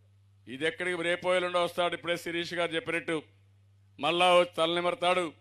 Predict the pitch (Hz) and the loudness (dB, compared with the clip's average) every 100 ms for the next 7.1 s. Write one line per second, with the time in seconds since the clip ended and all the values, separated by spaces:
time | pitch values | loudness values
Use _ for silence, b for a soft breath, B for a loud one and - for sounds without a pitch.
0 | _ - _ _ - 156 151 175 170 165 | _ -20 _ _ -12 -8 -4 0 0 0
1 | 180 180 175 135 - - - - 160 170 | 0 0 -2 -8 -18 -20 -20 -10 -6 0
2 | 185 175 165 - 180 175 156 117 - - | 0 0 -4 -2 0 0 -4 -12 -20 -20
3 | - 160 185 175 180 180 185 190 196 190 | -6 0 2 2 2 0 -2 0 0 0
4 | 170 - - - - - - - - - | -2 -10 -20 -20 -20 -20 -20 -20 -20 -20
5 | _ - 123 147 160 180 185 190 180 180 | _ -18 -10 -8 -6 -4 -2 0 0 0
6 | 180 170 156 160 165 156 - 151 143 135 | 0 -2 -2 -4 -2 -4 -4 -10 -6 -6
7 | 113 | -8